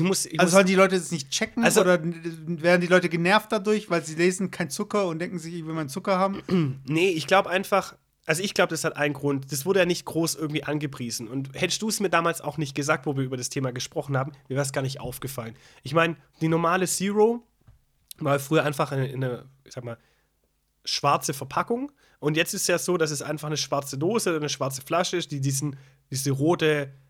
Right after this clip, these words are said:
Speaker 1: halbe Sonne oder den Halbmond oder was es auch immer darstellen soll, einfach so eine halbe Sonne ist. Das ist wie so eine aufgehende Sonne.
Speaker 2: Okay, wusste
Speaker 1: Sieht
Speaker 2: ich gar nicht.
Speaker 1: Doch, das ist so eine rote, wie so eine rote aufgehende Sonne am Schriftzug.
Speaker 2: Okay.
Speaker 1: Und das ist der einzige Unterschied von, ich sag mal, von der Optik jetzt gegenüber dem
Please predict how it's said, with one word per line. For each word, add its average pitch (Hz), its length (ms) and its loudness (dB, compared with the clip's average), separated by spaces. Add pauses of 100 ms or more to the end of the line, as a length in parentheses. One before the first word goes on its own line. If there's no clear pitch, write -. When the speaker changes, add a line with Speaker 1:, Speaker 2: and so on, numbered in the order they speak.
Speaker 1:
halbe 143 360 0
Sonne 160 400 2
oder 143 240 2
den 127 180 -4
Halbmond 151 480 2
oder 135 140 0
was 127 160 -4
es 139 120 -6
auch 123 100 -10
immer 139 160 -2
darstellen 147 480 0
soll, 147 320 0 (280)
einfach 139 180 -4
so 139 60 -2
eine 143 120 0
halbe 156 240 4
Sonne 156 260 2
ist. 139 140 -2
Das 131 80 -4
ist - 20 -8
wie 156 60 0
so 151 60 -2
eine 143 100 2
aufgehende 147 380 -2
Sonne. 135 340 0 (260)
Speaker 2:
Okay, 135 280 -6
wusste 135 120 -2
Speaker 1:
Sieht 139 120 0
Speaker 2:
ich 131 40 -6
gar 127 140 -6
nicht. 120 160 -10
Speaker 1:
Doch, 160 100 4
das 160 120 -4
ist - 60 -6
so 170 60 0
eine 165 80 4
rote, 160 420 2 (260)
wie 156 80 0
so 170 80 2
eine 170 80 6
rote 156 300 4
aufgehende 151 360 0
Sonne 151 260 0
am 135 80 -2
Schriftzug. 135 440 -2
Speaker 2:
Okay. - 100 -6 (240)
Speaker 1:
Und 135 100 -4
das 139 40 0
ist 160 80 2
der 185 180 4
einzige 208 380 2
Unterschied 220 600 -4 (260)
von, 156 360 2
ich 139 100 -10
sag 160 160 0
mal, 156 80 -4
von 143 160 -2
der 139 140 0
Optik 196 340 -2
jetzt - 380 -2 (260)
gegenüber 160 340 -2
dem 151 200 0